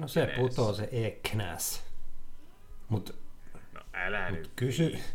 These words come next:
Speaker 2: Tää on to-, ihan humbug.
Speaker 1: kysymys kuuluu, että kuka pelaa perjantai-iltana ja miettii,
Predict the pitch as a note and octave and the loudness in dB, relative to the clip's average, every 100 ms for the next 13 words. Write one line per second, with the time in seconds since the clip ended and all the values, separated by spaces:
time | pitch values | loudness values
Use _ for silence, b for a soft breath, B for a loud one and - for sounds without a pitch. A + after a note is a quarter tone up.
0 | - F#2 A2 F2+ - F2+ E2+ F2 - G2 | 0 0 0 0 -2 -2 -4 -4 -4 -2
1 | G#2 G2 C#3 E3 D#3+ B2+ G#2 - C3+ C3 | -2 -2 2 6 6 6 2 0 4 6
2 | A#2 A2+ - A#2 - D#3+ C#3+ A#2+ B2 G#2+ | 6 2 0 -4 -2 0 2 2 2 2
3 | G#2 G#2 G2 - C3 A#2 G2+ F#2 - G2+ | 4 2 0 2 2 4 2 0 -2 -2
4 | G2 G#2+ G2 G#2 G2 G#2 A#2 G#2+ - G2 | -2 -2 -2 -2 0 0 2 0 -2 -4
5 | G2+ | -4